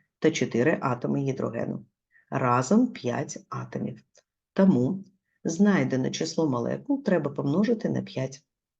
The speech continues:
N атомів буде дорівнює п'ять помножити на одну цілу двісті чотири на десять двадцять четвертому ступені і дорівнює шість нуль два на десять двадцять четвертій ступені атомів.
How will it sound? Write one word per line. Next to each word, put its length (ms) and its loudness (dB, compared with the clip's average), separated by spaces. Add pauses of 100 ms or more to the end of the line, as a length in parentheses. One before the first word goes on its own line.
(1120)
N 380 4 (140)
атомів 560 4
буде 260 2
дорівнює 500 -4
п'ять 600 -2
помножити 800 -2 (140)
на 180 0
одну 180 -2
цілу 360 0
двісті 380 -6
чотири 420 -4
на 120 -2
десять 380 -4
двадцять 400 -4
четвертому 540 -8 (200)
ступені 680 0 (840)
і 140 8
дорівнює 600 6
шість 420 0
нуль 160 2
два 220 0
на 120 4
десять 360 -2
двадцять 360 -4
четвертій 500 0
ступені 640 -6
атомів. 480 -4